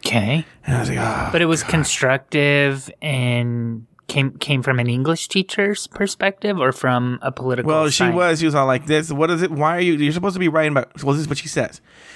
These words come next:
Speaker 2: "You're supposed to be writing about who you're voting for. Why are you telling me about who you're not voting for?"
Speaker 1: Mm.
Speaker 2: Right? And I was like, "What? But don't you wanna look at the other side and, like, tell, you know, like, hear the other arguments?" Like, that's a lot. I would say four of the nine pages is about how shitty Hillary Clinton is.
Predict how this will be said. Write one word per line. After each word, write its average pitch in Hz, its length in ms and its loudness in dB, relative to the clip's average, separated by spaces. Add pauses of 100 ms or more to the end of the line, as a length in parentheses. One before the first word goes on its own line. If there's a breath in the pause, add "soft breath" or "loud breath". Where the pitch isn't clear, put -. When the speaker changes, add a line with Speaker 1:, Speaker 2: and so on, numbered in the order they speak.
(140 loud breath)
Speaker 2:
"You're 147 80 0
supposed 160 280 0
to 202 40 -6
be 220 80 -2
writing 175 260 2
about - 200 0
who 190 160 0
you're 165 140 2
voting 156 340 0
for. 131 240 2
Why 123 180 2
are 160 80 2
you 160 140 2
telling 147 180 0
me 143 60 2
about 131 140 2
who 135 120 -2
you're 123 180 2
not 123 440 0
voting 113 280 -4
for?" 90 320 -10 (920)
Speaker 1:
Mm. 127 240 0
Speaker 2:
Right? 143 160 2
And - 80 -2
I - 20 -8
was 151 100 -2
like, 147 180 -6
"What? 311 300 -4
But 240 120 -2 (160)
don't 247 220 0
you 285 60 2
wanna 269 180 2
look 180 240 2
at 220 120 -6
the 196 120 -6
other 202 240 0
side 208 440 2
and, 170 200 0
like, 143 280 2 (280 loud breath)
tell, 170 240 2
you 160 120 0
know, 160 80 2
like, 135 200 2 (300 loud breath)
hear 202 260 2
the 185 200 2
other 170 280 2
arguments?" 170 460 2
Like, 165 160 -4
that's 220 220 -2 (160)
a 175 80 4
lot. 190 260 2
I 226 80 2
would 330 140 2
say 349 80 0
four 226 440 -2
of 220 80 0
the 196 80 0
nine 175 300 0
pages 175 380 2
is 143 60 0
about 135 200 2
how 156 140 2
shitty 160 340 0
Hillary 151 240 2
Clinton 156 280 -2
is. - 220 -10